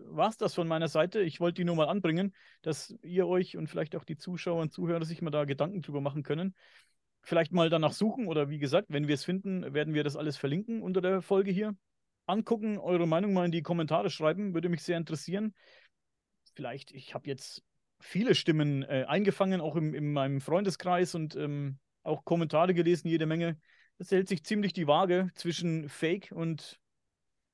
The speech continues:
der Typ ist, ähm, irgendwie durchgeknallt und will da nur irgendwie, äh, den Fame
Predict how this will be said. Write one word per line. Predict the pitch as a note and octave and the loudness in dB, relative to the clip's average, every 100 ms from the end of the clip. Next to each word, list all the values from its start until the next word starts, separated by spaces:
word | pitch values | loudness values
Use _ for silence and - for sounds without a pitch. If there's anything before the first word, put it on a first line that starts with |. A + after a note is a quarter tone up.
| _ | _
der | D3+ | -4
Typ | D3 F#3 F#3 | -2 -2 0
ist, | E3+ - - | -4 -4 -8
ähm, | D#3 D#3 D#3 D3 C#3 _ _ _ _ _ _ _ | -4 -2 -2 -4 -8 _ _ _ _ _ _ _
irgendwie | F#3+ D#3 D3+ | -6 -2 -2
durchgeknallt | C#3+ F#3+ F#3 D#3+ F3 F#3+ F3+ | 2 2 2 -2 0 0 0
und | D#3 | -2
will | E3 | 0
da | D#3+ | 0
nur | D#3+ D#3+ | 0 0
irgendwie, | E3 D#3 D#3 D#3 C3+ | -2 -2 -2 -2 -4
äh, | A#2+ | -6
den | D#3 D3 | -4 -4
Fame | - E3 G3 F#3 | -2 -2 0 -2